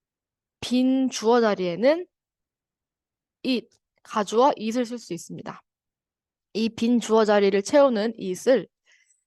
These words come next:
가주어라고 부르고요. 뒤에 위치한 투부정사를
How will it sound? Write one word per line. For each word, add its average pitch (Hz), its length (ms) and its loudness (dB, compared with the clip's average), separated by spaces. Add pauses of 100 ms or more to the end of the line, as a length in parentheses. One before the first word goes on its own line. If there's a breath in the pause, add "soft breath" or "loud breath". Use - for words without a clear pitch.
(340)
가주어라고 226 1000 2
부르고요. 185 720 -4 (380 soft breath)
뒤에 262 340 2
위치한 214 680 -2
투부정사를 247 760 -4